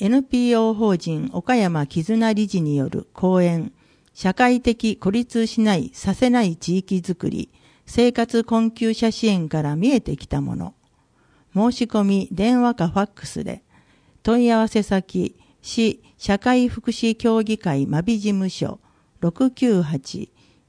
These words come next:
四八八三。エンジョイスポーツの会のイベント参加者募集。初めてでも、一人でも誰でもオーケ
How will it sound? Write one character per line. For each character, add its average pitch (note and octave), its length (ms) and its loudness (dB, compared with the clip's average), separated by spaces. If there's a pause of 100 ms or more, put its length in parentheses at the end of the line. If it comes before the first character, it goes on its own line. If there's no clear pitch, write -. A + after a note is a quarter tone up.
四 A#3+ 320 2
八 G#3 360 -4
八 E3 340 -4
三。 F3 360 -6 (1400)
エ A#3+ 160 0
ン C#4+ 140 -2
ジ C4+ 100 -2
ョ C4+ 80 0
イ C4 140 0
ス - 140 -14
ポ C#4 260 0
ー B3 40 -4
ツ - 180 -10
の F3 180 -4
会 G#3+ 320 -4
の E3 200 -8
イ F3 140 -8
ベ A#3 160 -2
ン A#3+ 140 -4
ト A#3 160 -8
参 A#3 300 -4
加 A#3 120 -8
者 F#3+ 180 -8
募 D#3 200 -8
集。 F3 420 -8 (1120)
初 G#3+ 280 0
め B3 140 6
て E3+ 160 0
で D#3+ 140 0
も、 D#3+ 340 -4
一 - 240 -2
人 A#3 140 0
で F3 140 0
も D3 180 -2
誰 B3+ 260 2
で F3+ 140 0
も D#3+ 260 0
オ F3 60 0
ー F3 40 -16
ケ - 360 -8